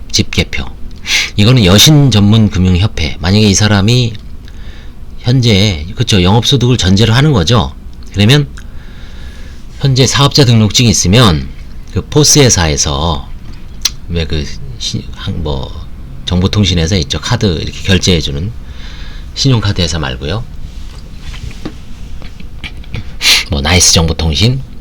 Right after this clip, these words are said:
키스 정보통신, 한국 정보통신 이런 회사가 우리나라에 열 몇 개가, 열여덟 개인가 뭐 한 이십 개가 정도 된대요. 그런 회사에서 해줍니다. 현재 살아있는 사람은.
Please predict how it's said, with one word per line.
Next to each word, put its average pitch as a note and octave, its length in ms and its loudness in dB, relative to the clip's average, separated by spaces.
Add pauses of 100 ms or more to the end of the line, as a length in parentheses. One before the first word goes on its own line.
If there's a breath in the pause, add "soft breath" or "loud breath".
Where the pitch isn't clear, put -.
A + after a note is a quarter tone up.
(340)
키스 D3 340 4
정보통신, E2 680 0 (240)
한국 A#2+ 380 2
정보통신 C3+ 680 0 (600 loud breath)
이런 A2+ 220 6
회사가 A#2+ 260 6
우리나라에 A2 320 6
열 G#2 200 6
몇 C#3+ 160 6
개가, F#2+ 240 2
열여덟 C3+ 340 2
개인가 B2 360 2
뭐 G2+ 140 -2
한 A#2+ 120 4
이십 A2 220 4
개가 A#2+ 180 4
정도 E2+ 200 2
된대요. C2+ 400 -4 (760)
그런 F#2+ 260 4
회사에서 G#2 600 2 (1080 loud breath)
해줍니다. C2+ 640 2
현재 D#2+ 220 0
살아있는 E2+ 440 2
사람은. D2 360 -2